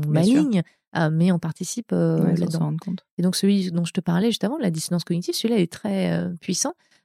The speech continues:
Speaker 2: Euh, c'est-à-dire que quand on est confronté à, à des sentim-, à des, des, des émotions qui sont conflictuelles, euh, on a, on a du mal à gérer ça. Donc, le, l'exemple qu'on prend, c'est la fable de La Fontaine avec le, le renard et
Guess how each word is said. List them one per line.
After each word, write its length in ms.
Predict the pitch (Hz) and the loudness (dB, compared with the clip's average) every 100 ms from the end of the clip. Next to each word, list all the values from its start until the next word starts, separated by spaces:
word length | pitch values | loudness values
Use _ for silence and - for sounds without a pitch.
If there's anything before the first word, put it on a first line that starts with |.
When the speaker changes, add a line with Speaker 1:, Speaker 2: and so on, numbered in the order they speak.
| - | -2
Speaker 2:
Euh, 120 | 180 | 0
c'est-à-dire 420 | - 196 196 262 | 2 2 2 2
que 60 | 220 | 0
quand 400 | - 262 262 - | -2 -4 -6 -4
on 360 | 214 190 180 175 | -2 0 0 0
est 80 | |
confronté 760 | 170 214 - 214 233 233 180 147 | -2 -4 -4 0 4 6 6 4
à, 420 | - 87 - - - | 0 -2 -2 -2 -6
à 100 | 180 | -6
des 140 | 160 165 | -2 -2
sentim-, 400 | 160 208 - 208 | -2 -4 -4 -4
à 80 | 196 | 0
des, 240 | 180 185 | 2 2
des, 240 | 175 175 165 170 180 _ _ _ _ 180 | 0 -2 -2 -6 -10 _ _ _ _ -2
des 180 | 185 | 2
émotions 400 | 214 226 - 240 | 2 2 0 -2
qui 120 | 226 175 | -4 -6
sont 240 | - 170 | -4 -4
conflictuelles, 640 | 170 165 165 - 214 330 160 _ _ _ _ - | -4 -6 -6 -2 0 0 -4 _ _ _ _ -2
euh, 140 | 208 180 | 2 4
on 240 | 175 170 | 4 4
a, 180 | 170 - | 2 2
on 80 | 170 | 2
a 100 | 175 | 2
du 160 | 165 175 | 4 4
mal 240 | 196 240 | 4 4
à 160 | 190 165 | 4 4
gérer 240 | 165 165 | 2 0
ça. 140 | - - | -2 -8
Donc, 160 | 175 170 | -6 -2
le, 220 | 180 165 - - | 0 -2 -6 -10
l'exemple 400 | - 175 180 214 | -4 -2 0 -2
qu'on 120 | 180 | -2
prend, 260 | 165 220 240 | -2 -2 -4
c'est 220 | - 185 | -2 0
la 140 | 165 160 | 0 0
fable 200 | 180 170 | 0 0
de 60 | |
La 100 | 160 | 0
Fontaine 360 | - 180 196 170 | -2 -2 0 0
avec 240 | 156 - | -2 -2
le, 220 | 160 156 156 | 0 0 2
le 160 | 165 | 0
renard 380 | 160 165 180 190 | 0 2 0 0
et 540 | 165 160 160 160 165 | 0 0 -2 -2 -4